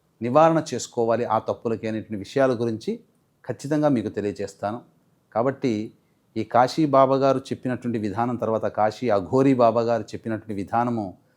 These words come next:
ప్రతి ఇంటిలో దీపావళి పండుగ రోజున జరుగుతుందేమో అనిపిస్తుంది. ఎందుకనంటే ఆ వస్తువు లేనిదే దీపావళి పండుగ జరుపుకోము కదా.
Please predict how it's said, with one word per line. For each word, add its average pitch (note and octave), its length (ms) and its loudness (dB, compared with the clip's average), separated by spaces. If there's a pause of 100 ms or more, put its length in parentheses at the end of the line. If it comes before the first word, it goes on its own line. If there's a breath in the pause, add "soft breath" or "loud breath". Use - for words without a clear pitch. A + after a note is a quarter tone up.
(360)
ప్రతి D3+ 280 4
ఇంటిలో G#3+ 460 8
దీపావళి D#3+ 400 8
పండుగ C#3+ 260 6
రోజున C3+ 480 4 (360)
జరుగుతుందేమో E3+ 840 6 (280)
అనిపిస్తుంది. D3 560 0 (480)
ఎందుకనంటే D#3+ 880 4 (300)
ఆ A#2 120 8
వస్తువు B2 380 2
లేనిదే D3 300 6
దీపావళి A#2 440 0
పండుగ A2 300 -4
జరుపుకోము G2+ 640 -8
కదా. A#2 260 -6